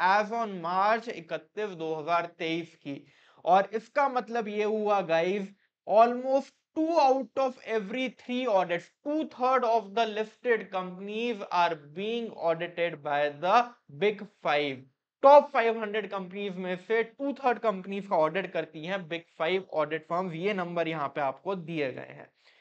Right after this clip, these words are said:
इसके अलावा सर क्या लिखा है यहाँ पे? यहाँ पे लिखा हुआ है गाइस, "In terms of the all companies of whose equity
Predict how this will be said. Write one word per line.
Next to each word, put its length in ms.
इसके 260
अलावा 320
सर 200
क्या 220
लिखा 240
है 80
यहाँ 180
पे? 140
यहाँ 380
पे 140
लिखा 260
हुआ 220
है 100
गाइस, 360
"In 200
terms 320
of 200
the 120
all 320
companies 420
of 160
whose 320
equity 380